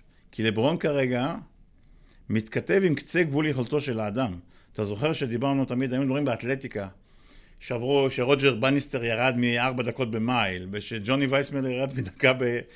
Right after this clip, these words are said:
מהחתירה, ואז ירדו מעשר שניות במאה מטר, ובוב בימון השיא שאמרו שאף פעם לא יישבר ונשבר. זאת אומרת, לברון כאן, בגיל שלושים ושמונה, עוד מעט שלושים ותשע, משחק ברמה הכי גבוהה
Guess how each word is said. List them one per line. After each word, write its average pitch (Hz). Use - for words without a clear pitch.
מהחתירה, 131
ואז 131
ירדו 143
מעשר 131
שניות 139
במאה 135
מטר, 143
ובוב 127
בימון 147
השיא 135
שאמרו 143
שאף 143
פעם 151
לא 147
יישבר 135
ונשבר. 117
זאת -
אומרת, 143
לברון 127
כאן, 135
בגיל 127
שלושים 170
ושמונה, 151
עוד 147
מעט 160
שלושים 147
ותשע, 113
משחק 135
ברמה 151
הכי 156
גבוהה 135